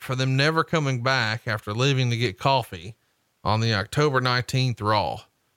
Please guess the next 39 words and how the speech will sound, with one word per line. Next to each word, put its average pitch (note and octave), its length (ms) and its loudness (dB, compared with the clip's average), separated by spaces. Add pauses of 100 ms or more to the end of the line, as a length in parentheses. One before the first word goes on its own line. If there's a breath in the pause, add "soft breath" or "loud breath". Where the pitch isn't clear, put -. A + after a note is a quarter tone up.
(160)
And G#2 140 -2
Boss B2 320 2
Man A#2 200 0
is G#2+ 100 -4
pounding C3 420 0
on A#2 180 2
him A2+ 80 -2
with G#2+ 140 -4
the A2+ 100 -12
stick, A#2+ 400 0
and A2 140 -12
Patterson's A#2+ 500 -2
crying A#2 560 2
for - 240 -12
Vince A2 320 0
to A2 100 -8
get A#2 140 0
him F#2 120 0
to - 60 -6
stop. A2+ 520 0 (720)
And A2 400 2
he C3+ 100 0
said C3+ 180 0
he B2 80 0
would B2+ 360 0
if A2 100 -8
they A2+ 100 -2
all A#2+ 140 2
pledged C3 460 -2
their A#2 200 0
undying D3+ 680 2
loyalty C3 600 0
to G#2+ 180 -6
him. G#2 400 0 (600)
Austin A2+ 400 0
makes G#2+ 280 0
the G#2+ 80 -12
save, A#2 560 0
and F2 220 -8